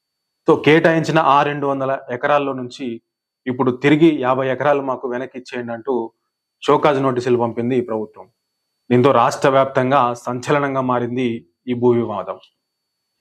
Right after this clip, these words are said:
అసలు ఎందుకు ప్రభుత్వం ఆ భూమిని వెనక్కి అడుగుతుంది? అక్కడున్న విద్యార్థులు ఎందుకు రోడ్లు ఎక్కుతా ఉన్నారు? దీని వెనుక ఉన్నటువంటి కారణాలు ఏంటో తెలుసుకునే ప్రయత్నం చేద్దాం రండి. హైదరాబాద్ గచ్చిబౌలిలోని మణికొండ జాగీర్ పరిధిలో ఉన్నటువంటి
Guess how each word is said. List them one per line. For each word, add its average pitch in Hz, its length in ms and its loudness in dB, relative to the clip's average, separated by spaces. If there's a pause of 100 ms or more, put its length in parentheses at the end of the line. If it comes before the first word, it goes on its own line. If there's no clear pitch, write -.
(140)
అసలు 117 180 4
ఎందుకు 165 260 6
ప్రభుత్వం 147 560 2
ఆ 127 140 4
భూమిని 135 580 -4 (140)
వెనక్కి 131 260 -4
అడుగుతుంది? 131 560 -4 (800)
అక్కడున్న 139 300 4
విద్యార్థులు 143 520 2
ఎందుకు 139 560 -6
రోడ్లు 135 240 0
ఎక్కుతా 131 240 -4
ఉన్నారు? 123 380 -2
దీని 139 180 -2
వెనుక 131 200 -2
ఉన్నటువంటి 123 340 -6
కారణాలు 131 460 0
ఏంటో 120 400 -2 (420)
తెలుసుకునే 156 340 2
ప్రయత్నం 120 380 -4
చేద్దాం 117 220 -8
రండి. 107 300 -6 (400)
హైదరాబాద్ 160 420 4
గచ్చిబౌలిలోని 156 1000 4
మణికొండ 139 520 0
జాగీర్ 131 480 -2
పరిధిలో 127 260 -4
ఉన్నటువంటి 120 640 -8